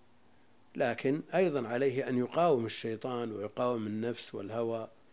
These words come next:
فلا يعود إلى المعصية مرة ثانية لئلا يعرض نفسه لسخط الله. ثم بعد ذلك لا يكون رجوعه إلى معصيته استخفافاً بحق الله جل وعلا،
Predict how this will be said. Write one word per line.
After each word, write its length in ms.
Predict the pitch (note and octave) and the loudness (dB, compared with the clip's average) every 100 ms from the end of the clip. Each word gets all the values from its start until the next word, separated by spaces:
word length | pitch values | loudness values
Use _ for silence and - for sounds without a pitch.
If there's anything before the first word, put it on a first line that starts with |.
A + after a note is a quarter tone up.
| - - - - - | -20 -20 -20 -20 -20
فلا 300 | - - F#3+ | -8 -2 2
يعود 340 | C#3+ A#2 C#3+ B2+ | 4 4 4 2
إلى 140 | A#2 | 0
المعصية 440 | G#2+ B2 A#2 A#2+ G#2+ | -2 -2 -2 -4 -2
مرة 260 | A#2 A2+ | -2 -2
ثانية 600 | G2+ A2 G2 B2 A#2+ A2+ | -4 -6 -2 -2 0 -2
لئلا 440 | G#2+ B2 - E3+ C3+ | -4 -6 -2 0 0
يعرض 400 | B2 D#3 B2+ A2+ | 2 0 0 0
نفسه 600 | B2+ C3+ - A2+ A#2+ A#2+ - - - - - - | 0 0 -2 -2 -2 -4 -8 -20 -20 -20 -20 -6
لسخط 480 | C#3+ C#3 D#3 D#3+ - | -4 0 0 0 0
الله. 360 | C3 D3 D3+ - - - - - - - - - - - - - - - | 0 0 -2 -4 -16 -20 -20 -20 -20 -20 -20 -20 -20 -20 -20 -20 -20 -4
ثم 300 | E3 D#3 C#3 | 2 4 4
بعد 200 | B2+ B2 | 2 2
ذلك 560 | B2 B2+ C3+ C3+ - | 2 4 4 2 0
لا 200 | C3 D3+ | 4 6
يكون 580 | D3+ C#3 - D3+ C3+ C3+ | 6 4 2 2 4 4
رجوعه 1080 | C3+ C#3 B2 C3+ C#3+ C3 C#3+ C3 D3 D3 D3 | 2 0 2 4 4 4 2 4 2 2 0
إلى 240 | C3 A#2+ A#2+ | 0 2 0
معصيته 1000 | A2+ G#2+ - C3+ B2+ - B2+ C3 C3 C#3 - - - - - - - | -2 -4 -2 0 -2 -2 -4 -2 -4 -6 -12 -20 -20 -20 -20 -16 -6
استخفافاً 760 | C#3 - E3 - D3 D3 C3 B2 | -4 -2 -2 0 2 4 2 0
بحق 460 | A2+ - C3+ - | -2 -4 -6 -4
الله 280 | A#2+ A#2+ G#2+ | -4 -2 -6
جل 260 | G#2 A2 G2 | -6 -8 -8
وعلا، 400 | - - - | -10 -12 -16